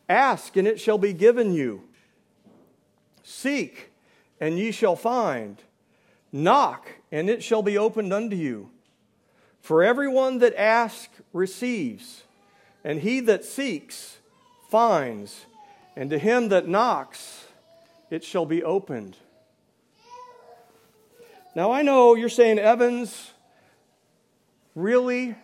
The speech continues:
Whatever we ask will be given to us? We will be delivered out of all of our troubles?" The Lord hears and has already answered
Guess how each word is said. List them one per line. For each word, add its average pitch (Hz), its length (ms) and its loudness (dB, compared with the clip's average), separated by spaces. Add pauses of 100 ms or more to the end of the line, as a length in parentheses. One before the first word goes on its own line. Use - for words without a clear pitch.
(380)
Whatever 214 640 2
we 247 240 -2
ask 220 460 -2
will 208 100 -6
be 196 120 -8
given 196 320 -4
to 233 180 -12
us? 254 260 -14 (1300)
We 208 160 2
will 254 120 0
be 233 140 0
delivered 220 460 4
out 214 160 4
of 190 140 0 (160)
all 226 360 4
of 254 80 2
our 247 160 0
troubles?" 254 760 -4 (1600)
The 190 80 2
Lord 240 360 6
hears 240 480 0
and 220 200 0
has 214 300 2
already 233 880 2
answered 247 600 -6